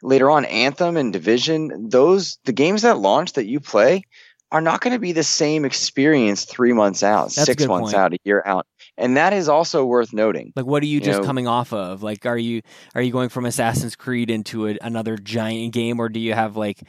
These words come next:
Speaker 2: a Tetris game to kind of buffer you a little bit? Like, palate cleansers are really important as well. So, like, I
Speaker 1: Mm-hmm.
Speaker 2: just,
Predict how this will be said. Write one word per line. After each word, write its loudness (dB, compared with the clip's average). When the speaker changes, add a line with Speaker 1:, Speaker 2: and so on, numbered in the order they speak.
Speaker 2:
a -8
Tetris -4
game -8
to -14
kind -8
of -12
buffer -8
you -8
a -10
little -10
bit? -14
Like, -4
palate 0
cleansers -2
are 0
really 0
important -6
as -10
well. -6
So, 4
like, 2
I 4
Speaker 1:
Mm-hmm. 0
Speaker 2:
just, -2